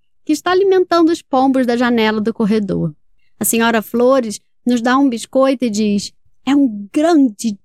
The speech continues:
dia", quando nós passamos por ela. Nossos apartamentos são quase idênticos, como nós. Por isso que eu já conheço todos os bons lugares para se esconder no pique-esconde e o local atrás do ar-condicionado onde nós guardamos as relíquias que encontramos.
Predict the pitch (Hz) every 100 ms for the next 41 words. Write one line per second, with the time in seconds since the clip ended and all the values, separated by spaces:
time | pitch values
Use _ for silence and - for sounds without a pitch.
0 | - 339 277 214 196 165 165 _ 214 208
1 | 208 196 - 202 202 196 180 220 190 165
2 | 160 165 156 _ _ _ _ _ _ _
3 | 214 208 214 202 208 202 196 190 214 233
4 | 214 240 233 247 254 269 233 196 202 208
5 | - - 196 - 285 320 311 262 269 269
6 | - - _ _ _ _ _ 302 330 381
7 | 381 370 370 349 359 339 - 349 359 339
8 | 320 294 247 277 294 269 254 254 254 -
9 | 247 247 - 247 226 240 240 233 - 226
10 | - 202 202 208 190 - _ 294 294 277
11 | 294 285 285 269 277 294 269 269 262 254
12 | 254 247 240 247 247 233 233 240 240 226
13 | 233 220 226 254 226 226 208 220 226 262
14 | - 208 - 220 214 214 208 190 165 160
15 | 165 -